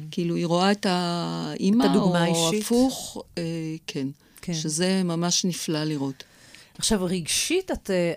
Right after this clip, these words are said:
Speaker 2: את, אה, רואה דברים? זאת אומרת, אה, אני,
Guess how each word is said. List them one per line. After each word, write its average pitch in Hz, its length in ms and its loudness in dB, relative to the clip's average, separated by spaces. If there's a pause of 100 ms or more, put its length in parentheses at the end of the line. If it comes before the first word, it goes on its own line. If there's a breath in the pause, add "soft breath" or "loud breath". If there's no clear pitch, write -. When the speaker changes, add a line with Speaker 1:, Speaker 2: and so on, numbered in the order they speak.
Speaker 2:
את, - 260 -10
אה, 156 140 -4
רואה 170 400 0
דברים? 202 600 2 (140)
זאת - 120 -20
אומרת, 165 260 -8
אה, 170 60 -8 (680)
אני, 175 240 -4